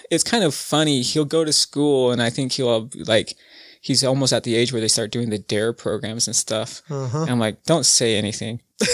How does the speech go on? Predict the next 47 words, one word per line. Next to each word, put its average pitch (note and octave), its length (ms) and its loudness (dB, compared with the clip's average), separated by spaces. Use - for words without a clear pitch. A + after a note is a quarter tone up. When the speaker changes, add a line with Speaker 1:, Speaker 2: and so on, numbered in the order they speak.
Speaker 2:
I D#3+ 80 0
know, D#3+ 120 2
we E3 120 2
have E3+ 120 0
the D#3 80 0
same D#3+ 280 0
conversation D3 680 0
at C#3 140 -4
my C#3 160 0
house C#3 340 0
too. D3+ 320 2
I F#3+ 60 -2
mean, G3 260 2
my, F3+ 360 -2
you C4 200 -6
know, G3 140 2
the F3 80 2
kids G#3+ 360 0
are, D#3 360 0
we F3+ 120 0
thread G3+ 320 2
a D#3+ 100 2
needle, D3 540 -2
I D3 60 -2
feel D3+ 180 2
like, C#3 240 0
especially D#3 520 0
in C3+ 100 -4
this - 500 2
state - 680 -2
Speaker 1:
Mm-hmm. F3 140 4
Speaker 2:
even. F#3+ 280 -4
Um, C#3 440 -2
maybe F#3 340 2
everybody B2+ 400 -2
does, B2+ 440 0
with D#3+ 300 -4
the, C#3+ 300 0
what F3 260 -4
to D#3+ 100 -2
say, E3+ 380 2
what D#3 180 0
to C#3+ 80 -8
do C#3 200 -2
around D3 260 0
the C3+ 60 -4
kids, D3 500 0